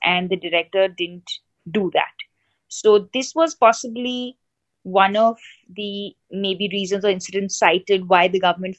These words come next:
felt that it needs to have some sort of a power to maybe get the I I Ms to at least share information that they've asked for or allow them to take action against an I I M if, if they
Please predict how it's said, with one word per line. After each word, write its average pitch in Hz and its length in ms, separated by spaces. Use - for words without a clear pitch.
felt 185 360
that 196 140
it 196 180
needs 202 180
to 240 140
have 185 320
some 254 380
sort 247 240
of 208 100
a 226 60
power 190 400
to 214 120
maybe 202 560
get 214 260
the 247 160
I 185 340
I 202 60
Ms 214 200
to 202 320
at 196 160
least 202 320
share 226 340
information 220 600
that 208 120
they've 208 180
asked 180 380
for 196 360
or 180 340
allow 185 280
them 202 180
to - 80
take 214 220
action 220 320
against 190 380
an 185 60
I 170 180
I 180 60
M 190 120
if, 185 140
if 165 160
they 175 380